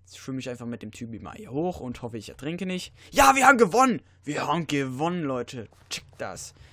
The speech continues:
Cool, da habe ich jetzt bald wieder Zeug für irgendwas zum Kaufen. Tokens nennt sich das ja. Okay, erste Runde haben wir gewonnen. Ich hänge gleich noch eine zweite ran und ich hoffe, es hat euch jetzt erstmal schon gefallen. Und ich hoffe, ihr seid jetzt nicht so enttäuscht,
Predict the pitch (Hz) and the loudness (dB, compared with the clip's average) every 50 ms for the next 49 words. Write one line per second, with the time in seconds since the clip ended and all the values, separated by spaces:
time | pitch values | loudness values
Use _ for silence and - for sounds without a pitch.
0 | - _ _ - - 151 147 120 104 107 117 120 120 123 - 135 - - - - | -20 _ _ -12 -8 -6 -4 -4 -4 -6 -8 -8 -10 -12 -14 -14 -16 -16 -12 -8
1 | 131 135 139 135 127 127 120 - - - 139 139 - - - 123 127 110 120 117 | -6 -6 -6 -6 -8 -10 -10 -10 -8 -8 -8 -8 -8 -10 -12 -12 -10 -10 -10 -12
2 | 113 - 107 110 - - 117 127 120 113 104 - _ _ _ - - - - - | -12 -12 -14 -14 -12 -10 -10 -10 -10 -12 -14 -18 _ _ _ -20 -20 -20 -20 -20
3 | - - - - - - - - 160 175 185 - - 139 123 127 120 - - 117 | -20 -20 -20 -20 -20 -16 -8 -6 -6 -6 -6 -6 -8 -8 -6 -8 -8 -10 -12 -12
4 | 113 113 - 123 - - 131 - 147 156 170 190 - - - - - 208 - 233 | -12 -12 -14 -14 -12 -12 -10 -10 -10 -10 -10 -12 -14 -16 -14 -12 -8 0 2 2
5 | 160 - - - - - - - - 185 220 233 - 214 226 233 233 226 214 165 | 2 2 0 -10 -20 -20 -18 0 4 6 6 6 6 6 6 6 6 4 0 0
6 | - 143 151 139 123 120 139 185 247 285 - - 156 160 - - 170 156 151 143 | -2 -2 -2 -2 0 0 0 0 0 0 -2 -4 -4 -6 -4 -4 -6 -6 -4 -2
7 | - 135 127 120 117 123 113 - - - 98 90 - 78 85 156 214 226 - 117 | -2 -2 -2 -2 -4 -6 -8 -10 -8 -8 -8 -8 -8 -8 -6 -4 -4 -4 -4 -6
8 | 151 147 143 - 202 214 - - 180 151 131 123 - - - - - - 120 120 | -6 -8 -8 -8 -10 -10 -8 -4 -4 -4 -4 -6 -8 -14 -18 -18 -12 -8 -6 -6
9 | 117 - - 110 107 - - - - - - - - - - 110 101 - - - | -6 -6 -8 -12 -12 -12 -12 -14 -14 -14 -16 -16 -16 -14 -12 -12 -14 -14 -16 -20
10 | - - 151 170 208 247 262 254 240 - - - - - - - 143 - - - | -8 -2 0 0 0 0 -2 -4 -6 -10 -14 -20 -20 -20 -20 -20 -18 -20 -10 -6
11 | - 175 170 165 156 - - - 170 165 - 160 147 135 143 139 131 139 139 139 | -2 -2 0 0 -2 -2 0 0 0 0 0 -2 -2 0 0 -2 -2 -4 -4 -4
12 | 147 147 143 - - 131 131 131 - - 123 123 127 127 127 - - - - | -6 -6 -6 -6 -6 -6 -6 -6 -6 -4 -2 -2 0 -2 -2 -4 -8 -10 -14